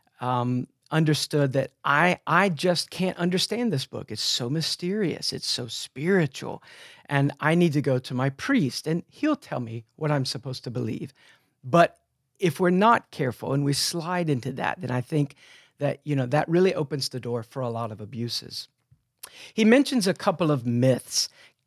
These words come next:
kind of false excuses. Uh, one of them is that the Bible is a boring book, and that deals again with a person's appetite and their motivation. We'll hit that later.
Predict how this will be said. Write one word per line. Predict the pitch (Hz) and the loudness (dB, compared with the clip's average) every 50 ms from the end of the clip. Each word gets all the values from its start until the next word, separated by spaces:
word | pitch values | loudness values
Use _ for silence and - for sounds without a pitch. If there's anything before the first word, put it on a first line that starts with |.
| _ - | _ -2
kind | 277 285 269 | 2 2 4
of | 226 156 - - _ | 2 2 -2 -8 _
false | _ - - 185 180 196 - - | _ -2 4 6 6 6 6 4
excuses. | 185 - - - - - 147 143 147 - - - 131 - - - _ _ _ _ _ _ _ _ _ | 0 0 -2 -4 -2 0 2 2 2 2 0 0 -2 -4 -6 -10 _ _ _ _ _ _ _ _ _
Uh, | 190 190 180 | 2 4 6
one | 196 196 233 254 | 6 8 8 8
of | 247 214 160 | 8 6 6
them | 156 156 151 151 - - _ | 6 4 4 4 2 0 _
is | - 156 156 151 147 139 - | 2 4 6 6 4 2 0
that | - 156 147 139 143 147 - _ - | 0 2 2 2 2 0 -2 _ -6
the | 139 151 | -4 0
Bible | 143 147 143 143 135 135 135 | 2 4 6 6 6 4 2
is | 120 113 | 0 0
a | 135 | 0
boring | 113 123 123 117 117 117 113 | 0 2 2 2 2 0 0
book, | 113 123 120 110 - - - - - | 0 0 0 0 -2 -8 -14 -8 -4
and | 143 131 127 123 127 123 - - - - | -2 0 2 2 0 0 -2 -4 -8 -6
that | 175 147 180 190 175 180 | 0 4 4 4 6 6
deals | 185 185 180 156 135 | 6 6 6 6 4
again | 151 131 143 143 139 135 127 | 2 2 2 4 4 4 2
with | 127 123 139 | 0 0 -2
a | |
person's | 131 - 143 123 - - 113 107 - - | -4 -6 -6 -6 -6 -6 -6 -8 -8 -6
appetite | - - 165 160 - 165 139 - 147 156 143 147 147 139 - - | -4 -2 -2 -2 -2 -6 -8 -6 -4 -4 -2 -2 -4 -4 -8 -12
and | - 127 120 | -10 -8 -6
their | 110 110 117 | -4 -2 -2
motivation. | 117 110 113 113 110 123 123 127 - - 135 135 139 | -2 -2 -2 0 0 0 0 0 0 -2 -4 -2 0
We'll | - 190 202 | 2 2 2
hit | 165 190 185 - | 2 0 -4 -4
that | 147 - - - | -6 -6 -4 -2
later. | 131 131 135 - 82 - | 0 0 0 0 -2 -6